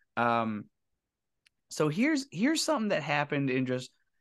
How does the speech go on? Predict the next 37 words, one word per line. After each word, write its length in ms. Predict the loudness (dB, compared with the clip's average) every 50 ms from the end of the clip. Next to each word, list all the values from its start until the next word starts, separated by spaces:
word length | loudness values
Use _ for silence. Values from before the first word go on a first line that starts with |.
| _ _ _ _ _ _ _ _ _ _ -8
such 380 | -6 0 4 4 4 4 4
incredible 720 | 2 2 4 2 2 0 2 4 6 6 6 6 4 2
Patrick 540 | 2 -2 -2 -2 -2 -2 -2 -4 -6 -8 -6
Reed 260 | -4 -4 -2 -2 -4
fashion. 600 | -4 -2 -2 -2 -2 -2 -4 -6 -8 -8 -10 -10 -12 -14 _ _ _ _ _ _ _ _
I'm 220 | 4 4 4 4
not 240 | 4 6 4 4 4 4
quite 260 | 6 6 6 6 2
sure 220 | 0 0 2 0
it 60 | 0
could 140 | 0 -2 -4
have 80 | -4 -4
been 120 | -4 -6
scripted 420 | -8 -8 -12 -14 -12 -12 -12 -12 -10
any 120 | -10 -8
better. 260 | -6 -6 -6 -6 -6
So 480 | -8 -4 2 4 6 6 6 4 2 -2 -10 -20 _ _ _ _ _
on 340 | 0 2 2 4 2 2 2
the 200 | 4 6 6 6 4
seventeenth 840 | 2 0 2 4 4 4 4 2 0 0 2 4 4 4 4 2
hole 320 | 0 2 4 6 6 6 4
in 160 | 4 2 2 0
the 140 | -2 -2 -6
third 480 | -8 -14 -6 0 2 4 4 4 2
round, 480 | 0 0 -2 -2 -2 -4 -6 -8 -8 -12 -16 _ _ _ _ _ _ _ _ _
Patrick 320 | 0 0 2 2 0 -2 0
Reed 240 | 0 2 2 2 2
hit 160 | 2 0 2
his 260 | 2 0 -2 -2 -4
tee 320 | -8 -8 -2 0 2 2 4
shot 440 | 2 2 4 6 8 8 8 6 4
and 260 | 4 4 4 4 4
it 100 | 2 2
disappeared 380 | 2 0 0 0 0 0 0 0
into 100 | 0 -2
the 60 | -4 -8
trees, 300 | -12 -16 -16 -16 -20